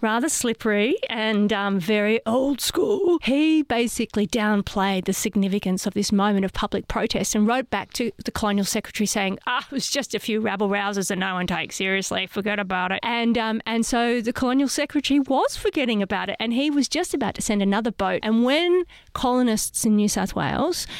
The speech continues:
heard that Governor Fitzroy had basically done the dirty on them, they were absolutely livid. And it's that that stirred up this ferment. Now, there had been fermentation about this issue for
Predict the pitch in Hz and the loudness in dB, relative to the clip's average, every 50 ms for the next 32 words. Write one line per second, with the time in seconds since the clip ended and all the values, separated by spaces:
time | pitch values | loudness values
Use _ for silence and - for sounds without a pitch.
0 | - - - - - 226 214 214 190 190 220 302 311 - - 220 208 202 - 247 | -14 -12 -4 0 2 2 2 2 2 2 0 -2 -2 -2 -4 -4 -4 -2 -2 -2
1 | 247 262 269 262 240 220 - 233 - - - - - 208 - - 202 208 214 208 | 0 2 2 2 2 0 -2 -4 -4 -4 -6 -4 -4 -4 -2 0 2 2 4 2
2 | 208 202 165 - 285 - - - 190 185 - 214 202 208 202 - 226 - - 196 | 2 2 0 0 0 -2 -2 -4 -4 -2 -2 -2 -2 0 0 -2 -2 -2 0 0
3 | 196 180 175 175 - - - _ _ - 214 190 196 190 185 180 - 190 185 190 | 0 2 0 0 -2 -4 -8 _ _ -4 0 0 2 2 0 0 0 0 2 2
4 | 196 196 185 175 175 175 170 165 185 233 - - 247 262 262 262 254 - - 339 | 2 2 2 2 2 2 2 2 2 0 2 2 0 2 2 0 0 -2 -4 -4
5 | 359 330 302 285 277 - - 370 349 302 262 233 214 220 220 - - 220 226 226 | -4 -6 -6 -6 -4 -2 0 2 2 2 2 2 2 0 0 0 0 0 2 2
6 | 220 220 - - - 214 220 226 240 233 190 208 180 185 220 - _ _ - - | 2 0 -2 -2 0 2 2 2 2 0 0 -2 -4 -4 -8 -12 _ _ -6 -2
7 | 220 220 214 208 - - - - 190 196 226 240 247 - - - - - - - | 0 0 0 0 -2 -6 -2 0 2 2 4 2 0 -2 -4 -6 -8 -8 -8 -10
8 | _ _ - - - - - 226 220 226 214 196 196 - - - - - - - | _ _ -20 -20 -18 -4 0 2 2 2 2 0 -4 -8 -12 -18 -14 -8 -6 -4
9 | - - - - - 226 226 233 226 226 214 208 196 190 - - - - - - | -4 -4 -4 -2 0 2 4 4 4 4 2 2 2 0 -2 -4 -8 -12 -14 -6
10 | - 220 208 - - - 202 196 202 190 185 - - 262 277 254 330 339 359 320 | -4 -2 -2 -2 -2 0 0 2 2 2 0 0 0 0 0 2 0 0 2 2
11 | 349 381 - - 269 262 262 254 247 - - 247 233 233 220 202 208 - - 208 | 0 -2 0 0 0 2 2 2 2 0 0 2 2 2 2 2 0 -2 -2 -2
12 | - 208 - - 208 220 202 202 190 - - - 220 - - - 202 - - 202 | -2 0 0 0 0 0 0 -2 -2 -2 -2 -2 -2 -2 0 0 0 0 -2 -2
13 | 190 202 - | -2 -2 -4